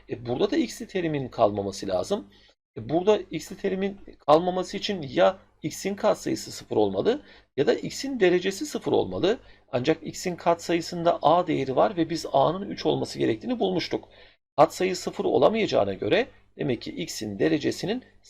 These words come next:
sıfır olması gerekir ki x yok olsun. N artı dördün sıfır olması için n eşittir eksi dört olmalı. Şimdi buna göre a üç, b eşittir eksi iki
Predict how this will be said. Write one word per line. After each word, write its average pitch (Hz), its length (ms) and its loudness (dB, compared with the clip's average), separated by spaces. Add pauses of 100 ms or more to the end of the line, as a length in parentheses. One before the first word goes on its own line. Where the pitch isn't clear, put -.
(160)
sıfır 190 160 -2
olması 110 340 0
gerekir 123 420 -2
ki - 160 -4
x - 220 -8
yok 185 200 4
olsun. 113 300 -6 (420)
N 208 120 4
artı 165 320 2
dördün 104 300 0
sıfır - 300 -8
olması 98 400 0
için 196 300 0 (320)
n 185 120 2
eşittir - 300 -4
eksi - 280 2
dört 196 220 2
olmalı. 113 400 2 (400)
Şimdi 113 280 -4
buna 185 200 2
göre 135 340 4 (200)
a 165 300 6 (100)
üç, - 380 -4 (400)
b 180 280 2
eşittir 147 480 -4
eksi 123 340 -4
iki 180 360 -2